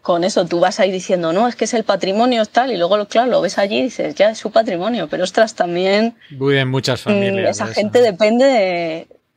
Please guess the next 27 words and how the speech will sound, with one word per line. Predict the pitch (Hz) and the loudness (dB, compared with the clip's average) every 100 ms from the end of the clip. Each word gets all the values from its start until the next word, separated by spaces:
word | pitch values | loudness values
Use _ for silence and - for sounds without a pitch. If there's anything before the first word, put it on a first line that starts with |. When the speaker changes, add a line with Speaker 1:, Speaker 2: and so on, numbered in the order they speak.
| _ - | _ -2
Speaker 1:
claro, | 180 208 247 214 180 | 2 4 4 4 4
de | 185 | 0
que | 175 180 | 0 0
ese | 190 220 | 0 -2
señor | - 220 247 | -2 -2 -2
se | - 180 | -4 -4
meta | 185 190 | -2 2
ahí | 214 220 | 2 2
un | 220 | -2
día | 240 | -2
en | 220 | -2
un, | 196 196 196 190 180 | -4 -8 -12 -14 -14
en | - 160 | -12 -8
un | 208 208 | -2 0
hoyo | 247 285 311 320 - | 2 4 4 2 0
a | 170 175 170 | 0 2 0
sacar | 175 175 170 202 214 220 | -2 -4 2 4 4 2
lo | 214 | -2
que | 202 | -2
encuentre | 202 202 254 269 302 311 | -2 2 2 2 2 2
y | 233 175 | 2 0
a | |
ver | 175 196 | 0 -2
si | 247 | -2
lo | 214 | -2
puede | 196 156 | 0 0
vender. | 147 170 202 | 0 0 0